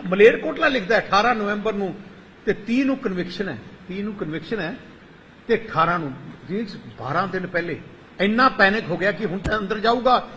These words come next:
ਕਨਵਿਕਸ਼ਨ ਹੋ ਗਈ, ਸਾਡੀ ਬਦਨਾਮੀ ਹੋ ਗਈ। ਤੇ ਡੀਸੀ ਲਿਖਦਾ ਹੈ ਅਟਾਰਨੀ ਜਨਰਲ ਆਪਣੇ, ਅਹ, ਜਿਹੜਾ ਡੀਏ ਨੂੰ, ਤੇ ਡੀਏ ਸੈਸ਼ਨ ਕੋਰਟ ਕੋਲ ਜਾਂਦਾ, ਸੈਸ਼ਨ ਕੋਰਟ ਜੱਜ ਨੇ ਸਾਹਿਬ ਨੇ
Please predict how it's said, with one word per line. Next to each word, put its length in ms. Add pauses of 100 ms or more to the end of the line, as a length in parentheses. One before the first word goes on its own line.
(140)
ਕਨਵਿਕਸ਼ਨ 340
ਹੋ 80
ਗਈ, 120
ਸਾਡੀ 220
ਬਦਨਾਮੀ 340
ਹੋ 60
ਗਈ। 200 (420)
ਤੇ 100
ਡੀਸੀ 680
ਲਿਖਦਾ 320
ਹੈ 220 (520)
ਅਟਾਰਨੀ 340
ਜਨਰਲ 320
ਆਪਣੇ, 180
ਅਹ, 360 (1300)
ਜਿਹੜਾ 200
ਡੀਏ 280
ਨੂੰ, 220
ਤੇ 120
ਡੀਏ 500 (340)
ਸੈਸ਼ਨ 340
ਕੋਰਟ 180
ਕੋਲ 140
ਜਾਂਦਾ, 220
ਸੈਸ਼ਨ 420
ਕੋਰਟ 280
ਜੱਜ 400
ਨੇ 140
ਸਾਹਿਬ 260
ਨੇ 220